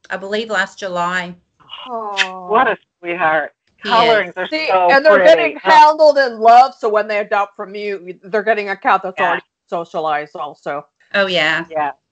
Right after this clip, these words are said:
Speaker 2: Any, any last words before we close up shop?
Speaker 1: I am just thankful. I'm thankful to you both, and I just wanna continue doing what I do.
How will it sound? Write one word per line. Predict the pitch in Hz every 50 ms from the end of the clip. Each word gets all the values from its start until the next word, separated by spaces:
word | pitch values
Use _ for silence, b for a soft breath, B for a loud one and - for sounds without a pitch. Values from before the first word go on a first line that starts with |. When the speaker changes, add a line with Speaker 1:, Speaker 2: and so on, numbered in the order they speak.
| _ _
Speaker 2:
Any, | - 339 330 349 330
any | 330 320 330 359 349
last | 320 320 330 - - - 247 -
words | 285 302 294 294 233
before | 233 220 - 262 262 233
we | 226 233
close | 226 - - 233 233 226 -
up | 254 196 - _
shop? | - - 240 220 196 180 165 - - _ _ _ -
Speaker 1:
I | - 294 339
am | 349 339 330 294
just | 285 294 - -
thankful. | - 262 254 247 233 220 _ 254 247
I'm | 247 247 247 247 247
thankful | 247 269 254 254 247 - 277 262 254
to | - - 254
you | 240 233
both, | 220 226 220 214 208 208 202 202 202 208 214 - -
and | - 196 190 190 190 185 185 185 185 - - -
I | - 190 196
just | 190 190 208 220 220 220 - - - _ - -
wanna | 202 202 208 208 208 214 220
continue | 214 - 226 202 202 - 247 220 220 226 220
doing | 208 214 208 208 208 208 208 202
what | 196 190
I | 185 185
do. | 180 175 180 196 202 202 202 202 196 196 196 190